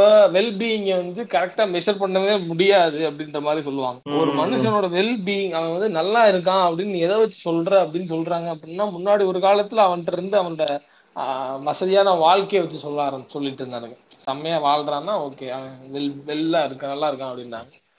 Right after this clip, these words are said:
Speaker 1: அடுத்து லேட்டர் வந்து இந்த மென்டல் ஹெல்த் இதெல்லாம் உள்ள வந்த உடனே they also started considering that. முதம், ஆ, still இன்னுமே பல, பல இடங்கள்ல மென்டல் ஹெல்த் பாத்தீங்கன்னா it's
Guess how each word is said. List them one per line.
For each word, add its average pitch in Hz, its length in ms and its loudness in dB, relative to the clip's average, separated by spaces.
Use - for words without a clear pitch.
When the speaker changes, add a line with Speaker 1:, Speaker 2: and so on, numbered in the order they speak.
Speaker 1:
அடுத்து 208 360 0
லேட்டர் 240 460 6
வந்து 214 280 -2
இந்த 208 80 -2
மென்டல் 190 360 -4
ஹெல்த் 180 380 -2
இதெல்லாம் 180 380 4
உள்ள 185 240 2
வந்த 170 340 0
உடனே 170 340 -4
they 196 220 0
also 196 300 2
started 190 280 -2
considering 185 560 -2
that. 143 200 -4
முதம், 170 400 -4
ஆ, 165 160 2
still 190 440 -2
இன்னுமே 196 400 0
பல, 180 300 4
பல 170 220 2
இடங்கள்ல 190 320 2
மென்டல் 170 340 -2
ஹெல்த் 175 320 -4
பாத்தீங்கன்னா 175 320 -4
it's 160 60 -14